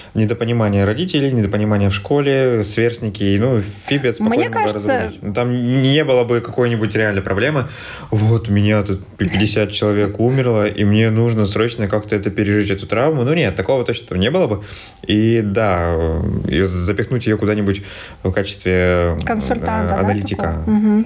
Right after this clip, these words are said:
Speaker 1: Да, в школу, в-, по-, почему нет? Э, она бы там давала им тесты на, м, профориентацию, как это
Speaker 2: Почему
Speaker 1: было у
Speaker 2: нет?
Speaker 1: нас, например.
Speaker 2: И смотри, здесь мо-
Speaker 1: И раз, ра-, ра-, а, ответил на один-два вопроса, и раз
Speaker 2: Да.
Speaker 1: ты уже грузишь.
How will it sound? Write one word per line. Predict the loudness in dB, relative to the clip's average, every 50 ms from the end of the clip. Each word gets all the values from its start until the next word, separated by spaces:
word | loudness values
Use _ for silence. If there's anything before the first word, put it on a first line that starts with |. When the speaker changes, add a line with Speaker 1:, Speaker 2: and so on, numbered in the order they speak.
| 0 -2
Speaker 1:
Да, | 0 0 2 2 2 2 2 2 2
в | 2 2 2 2 2 2 2 0
школу, | -4 -2 0 2 2 2 2
в-, | 0 -2
по-, | -4 -4
почему | -4 -4 -6 -4 -2 0 2
нет? | 2 2 2 0 -2 -8 -16 -20 -18 -18 -18 -18 -20 -18 -4 -2
Э, | 0 2 4 4 4 2 2 2
она | 2 2 0
бы | 0 0
там | 0 0 0 0 0
давала | -2 0 0 0 0 2 2
им | 0 0 0
тесты | -2 -2 -4 -2 -2 0
на, | 2 2 4 4 4 2 2
м, | 2 0 -2 -2 -2 -2 -2
профориентацию, | -2 -2 -2 -2 -2 -2 -2 -2 -2 -4 -4 -4 -6 -6 -6
как | -6 -4
это | -6 -4
Speaker 2:
Почему | -2 0 0 0
Speaker 1:
было | 2
у | 2
Speaker 2:
нет? | 0 0
Speaker 1:
нас, | 0 -4 -4 -4
например. | -6 -4 -2 -2 0
Speaker 2:
И | 2
смотри, | 2 2 2 2 0 0
здесь | 2 0 0 2
мо- | 2 2 2 2 -2 -4 -10 -18 -20 -20 -6 0
Speaker 1:
И | 0 2
раз, | 2 2 0 0
ра-, | 0 0 0 0 2 0
ра-, | 0 -2 0 0
а, | 2 2 2 2
ответил | 0 0 2 0 0 2 0 0
на | 2 2
один-два | 0 0 0 -2 0 2 2 2
вопроса, | 2 2 0 -2 -2 0 0 0
и | 2
раз | 2 2 0
Speaker 2:
Да. | -2 -2
Speaker 1:
ты | -2
уже | -4 -4 -2 -2
грузишь. | -4 -4 -4 -2 -2